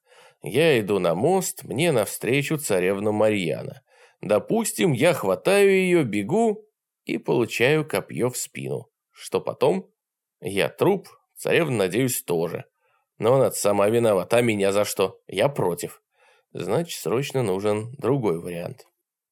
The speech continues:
«А дозвольте мне жизнь положить за любимое отделение», встрял Митя. «Я вот вашу форму милицейскую надену, фуражечкой сверху накроюсь, да обмен произведу. Небось, не признает сразу Кощей. Может, он при свете дня плохо видит, а?»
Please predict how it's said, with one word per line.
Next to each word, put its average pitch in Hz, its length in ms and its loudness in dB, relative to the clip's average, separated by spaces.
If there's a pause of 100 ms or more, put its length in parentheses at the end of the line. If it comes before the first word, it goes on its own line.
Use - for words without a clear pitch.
«А 131 140 4
дозвольте 151 580 2
мне 147 320 2
жизнь 110 320 -4
положить 117 480 2
за 107 80 -4
любимое 110 540 0
отделение», 110 680 -2 (220)
встрял 98 340 -4
Митя. 90 320 -12 (420)
«Я 139 140 4
вот 147 160 2
вашу 156 240 4
форму 160 380 2
милицейскую 131 800 0
надену, 135 560 2
фуражечкой 131 640 2
сверху 120 400 -2
накроюсь, 127 640 2
да 170 220 4
обмен 151 380 0
произведу. 110 800 -6 (320)
Небось, 180 460 4
не 190 80 4
признает 170 880 4
сразу 147 320 4
Кощей. 123 560 2
Может, 143 300 2
он 165 160 4
при 190 200 0
свете 196 240 0
дня 185 220 2
плохо 320 380 0
видит, 196 520 -2
а?» 285 240 4